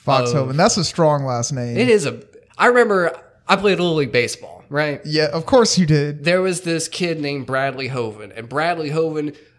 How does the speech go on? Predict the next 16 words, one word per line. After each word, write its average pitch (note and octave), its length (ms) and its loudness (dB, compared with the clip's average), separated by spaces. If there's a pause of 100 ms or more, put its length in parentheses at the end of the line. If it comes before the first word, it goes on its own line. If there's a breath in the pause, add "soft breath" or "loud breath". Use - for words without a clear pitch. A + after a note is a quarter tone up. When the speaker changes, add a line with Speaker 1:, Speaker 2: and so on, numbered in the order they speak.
(440 soft breath)
Speaker 2:
he, - 220 -16
he D#3+ 200 -6
was, C3+ 240 -6
he D3 140 -12
was B2 180 -14
dumb E3 240 2
as C#3+ 120 -4
rocks. C#3 520 -4
He D3+ 80 -6
probably C#3+ 360 0
is B2 100 -6
s-, - 320 -10
still D3+ 240 -2
dumb C#3+ 220 0
as C3+ 120 -8
rocks. C#3+ 580 -4